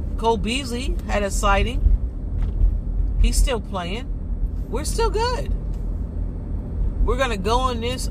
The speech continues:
um, this bye and still be all right. We're gonna still be all right. So,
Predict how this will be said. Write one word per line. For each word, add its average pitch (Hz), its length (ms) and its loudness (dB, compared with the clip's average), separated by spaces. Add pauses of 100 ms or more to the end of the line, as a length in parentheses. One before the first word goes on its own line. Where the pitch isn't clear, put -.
um, 190 600 0 (2500)
this - 160 0
bye 220 540 4 (1700)
and - 120 -2
still 269 300 -8
be 254 200 -12
all 202 120 -8
right. 240 380 -8 (1500)
We're 214 160 -6
gonna 240 160 -2
still 233 340 0
be 220 160 -2
all 208 140 0
right. 214 340 -4 (960)
So, 170 500 -4